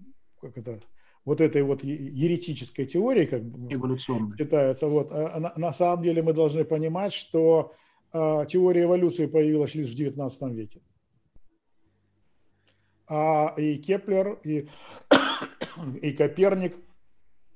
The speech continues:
Speaker 1: э, свои труды писали задолго до этого. Я уже не говорю про Птолемея, который не задавался вопросами, что вокруг чего.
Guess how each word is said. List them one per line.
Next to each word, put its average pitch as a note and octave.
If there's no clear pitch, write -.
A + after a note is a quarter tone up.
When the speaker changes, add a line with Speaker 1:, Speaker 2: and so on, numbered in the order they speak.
Speaker 1:
э, C3
свои D3+
труды D3+
писали D3
задолго C3
до B2+
этого. F3+
Я D3
уже B2
не C3
говорю C#3
про D3
Птолемея, D3
который B2
не B2+
задавался C3+
вопросами, A#2
что A2+
вокруг G#2+
чего. G3+